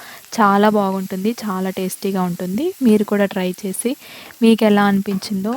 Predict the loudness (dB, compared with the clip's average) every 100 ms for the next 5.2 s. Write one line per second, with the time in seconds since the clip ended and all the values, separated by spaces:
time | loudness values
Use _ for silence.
0 | -4 -6 -6 -2 -2 0 -2 -2 -2 -2
1 | -4 -6 -4 -2 -2 -2 -2 -6 -6 -8
2 | -6 -4 -2 -4 -4 -4 -2 -2 -4 -8
3 | -20 -20 -10 0 2 2 2 0 0 2
4 | 2 0 0 -2 -2 -4 -6 -6 -6 -6
5 | -4